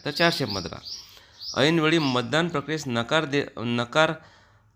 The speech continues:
नकार दिलेल्या मतदारांची संख्या, तर शक्यतो नकार कोणी देत नाही, त्यामुळे इथं शून्य लिहायचं आहे. इथं प्रथम मतदान अधिकाऱ्याची स्वाक्षरी घ्यायची आहे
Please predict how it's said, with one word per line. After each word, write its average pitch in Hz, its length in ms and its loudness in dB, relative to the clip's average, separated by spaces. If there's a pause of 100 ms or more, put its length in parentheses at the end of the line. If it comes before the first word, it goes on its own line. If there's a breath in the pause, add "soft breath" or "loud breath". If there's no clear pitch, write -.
(200)
नकार 123 520 -2
दिलेल्या 143 360 2
मतदारांची 135 540 0
संख्या, 120 440 -2 (640 loud breath)
तर 131 40 -10
शक्यतो 151 360 0
नकार 151 360 4
कोणी 160 220 0
देत 151 260 2
नाही, 139 180 0
त्यामुळे 143 320 2
इथं 151 200 -6
शून्य 147 380 -2
लिहायचं 107 320 2
आहे. 82 100 -4 (760 loud breath)
इथं 135 140 -4
प्रथम 139 420 0 (100)
मतदान 127 380 2
अधिकाऱ्याची 139 360 -2
स्वाक्षरी 143 380 -2
घ्यायची 147 280 -2
आहे 156 120 -4